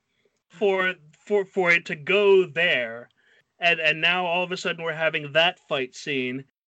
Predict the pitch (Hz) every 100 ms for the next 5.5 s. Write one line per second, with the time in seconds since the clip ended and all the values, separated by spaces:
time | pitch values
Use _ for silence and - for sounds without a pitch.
0 | _ _ _ _ 202 165 139 151 - 196
1 | 190 175 170 190 180 180 180 185 175 175
2 | - 220 220 220 202 202 190 - - 185
3 | 185 185 160 156 160 147 156 143 139 127
4 | 117 120 127 127 127 127 127 135 135 135
5 | 131 135 135 131